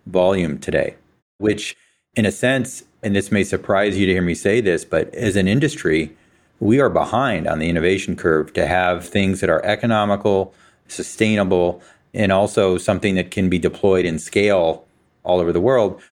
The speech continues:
We're well behind. And I would also say you bring up some good points of, it's amazing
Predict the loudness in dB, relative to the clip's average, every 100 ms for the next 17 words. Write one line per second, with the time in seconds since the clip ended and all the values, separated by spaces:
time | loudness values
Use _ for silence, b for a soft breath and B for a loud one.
0 | _ -2 2 4 2 2 0 0 -2 -8
1 | -14 _ _ _ -2 0 0 2 2 2
2 | 0 0 0 2 0 -4 _ -2 0 2
3 | 0 0 -2 0 0 0 0 0 0 0
4 | 0 0 -10 b b b -4 0 0 2
5 | 2 0